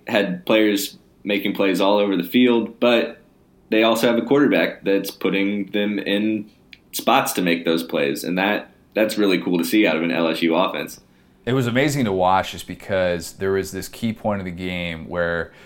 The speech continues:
Speaker 2: third and seventeen with, you know, two and a half minutes left, and e-,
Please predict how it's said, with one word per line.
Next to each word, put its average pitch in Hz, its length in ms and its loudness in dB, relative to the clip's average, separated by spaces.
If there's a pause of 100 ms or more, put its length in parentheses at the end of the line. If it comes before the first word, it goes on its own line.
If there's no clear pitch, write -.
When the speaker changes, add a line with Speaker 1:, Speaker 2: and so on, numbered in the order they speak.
(240)
Speaker 2:
third 123 300 6
and 98 100 -4
seventeen 92 920 -4
with, 82 400 -8
you 82 100 -16
know, 73 220 -12
two 120 240 -4
and 101 80 -2
a 90 40 -4
half 92 360 -2
minutes 87 340 -6
left, 87 440 0
and 71 180 -10
e-, - 40 -20